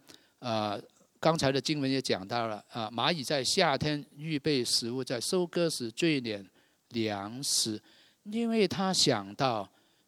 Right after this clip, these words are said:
夏天过了之后就是冬天。呃，计划未来，弟兄姊妹，你有计划吗？你有为到你的家庭来计划吗？啊，我，我想我们为到我们的孩子计划着很多啊，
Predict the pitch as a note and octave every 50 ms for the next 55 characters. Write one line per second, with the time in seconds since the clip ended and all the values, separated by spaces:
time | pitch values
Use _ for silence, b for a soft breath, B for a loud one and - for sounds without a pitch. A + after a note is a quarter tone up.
0 | _ - - - - F#3+ F3 C#3+ C3 - D#3 D#3+ D3+ D3 C#3+ - D3+ D3+ C#3+ B2
1 | A2 - - D3 C3+ C#3 A#2 G#2 - B2+ A#2 G2 - - G#2+ G2 - C3+ A#2+ A#2+
2 | A#2 A2+ A#2 A#2 A#2 A2+ - b b b b b b b b b b b b b
3 | b _ _ _ _ _ _ _ _ - - A2+ A2 G#2 G2 G2 - - - -
4 | - F#3 G3 F#3 E3 - - - F#3+ F3 D3+ C3 A#2+ - - - E3+ F3 D#3+ C#3+
5 | A#2 A2+ G2 F#2 F#2+ F#2+ - - _ _ - E3 D#3+ E3 E3 D3 - - A2+ G2+
6 | G#2+ A2 G2 G#2+ A#2 A#2+ G#2+ G2 - A#2+ A2+ - A#2+ A#2 G#2 G2+ F#2+ - b b
7 | b b b b b b b b b b - D#3+ F#3 E3+ D3+ D3+ F3 F3+ D#3+ D3
8 | E3 D#3 C#3+ B2+ A#2+ A#2 B2 - - F3+ F3 E3 C3+ - - B2+ B2+ C#3 C3 A#2+
9 | B2 - - C#3+ C3 - D3 C3+ B2+ A#2 G#2+ G#2 b b b b b b b b
10 | b b b _ - G#2+ G#2 - _ _ - A2+ A2 B2+ - - C3+ C#3 - -
11 | B2 A2 G2+ G#2+ A2+ G#2+ A2 A2+ A#2+ B2 A#2+ - C#3+ C#3+ C3+ C3+ C3 B2+ A2+ G#2
12 | G#2 A#2+ A#2 - - G#2+ A#2 B2 C3 - - A#2 - - C#3 B2+ - B2+ A#2+ A2+
13 | A#2 A2+ G#2+ A2 G2+ G#2+ - B2+ C3+ C3 C3 A#2+ A#2 A#2 B2 B2